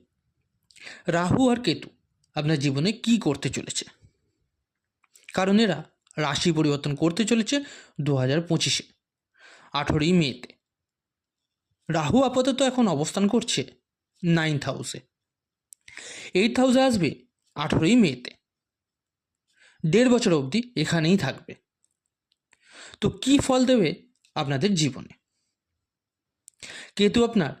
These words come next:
সেকেন্ড হাউসে আসবে, থার্ড হাউসে বেরিয়ে যাবে বক্রি হয়ে,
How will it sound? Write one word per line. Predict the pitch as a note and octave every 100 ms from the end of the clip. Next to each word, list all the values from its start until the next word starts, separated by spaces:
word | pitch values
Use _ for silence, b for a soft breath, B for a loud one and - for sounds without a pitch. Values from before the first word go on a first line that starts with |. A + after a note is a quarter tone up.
| _
সেকেন্ড | - F3 D#3 C#3+
হাউসে | C#3 C#3 C3+
আসবে, | B2 - D#4 - _ _ _ _
থার্ড | D#3+ D#3 E3
হাউসে | D#3+ D3 A#3 B3+ b b b _ -
বেরিয়ে | D#3 C#3+ C3
যাবে | - - - _ _ _ _ - E3+
বক্রি | F3 F3+ D3+
হয়ে, | - A2